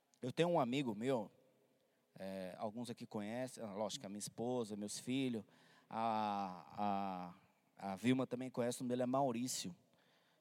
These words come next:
é pastor, e ele tá passando uma dificuldade muito grande. Ele tá com problema de coração, vai ter que fazer o, tá na fila aí já pra um transplante.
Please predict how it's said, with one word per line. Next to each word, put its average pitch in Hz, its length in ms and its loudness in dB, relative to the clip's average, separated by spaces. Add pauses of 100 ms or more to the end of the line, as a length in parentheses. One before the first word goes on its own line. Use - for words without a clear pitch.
(100)
é 101 100 -4
pastor, 139 720 4 (960)
e 123 720 4 (1040)
ele 117 140 -4
tá 147 80 4
passando 175 280 2
uma 175 60 2
dificuldade 170 440 8
muito 165 260 0
grande. 120 600 2 (240)
Ele 101 440 -2
tá - 160 -8
com - 120 -8
problema 123 380 2
de 113 80 -4
coração, 123 560 2
vai 110 100 2
ter 117 140 -2
que - 80 -14
fazer 113 260 4
o, 110 140 2 (680)
tá 123 160 6
na 127 100 4
fila 131 320 2
aí 120 100 4
já 117 140 8
pra 123 120 2
um 117 40 -2
transplante. 127 840 -2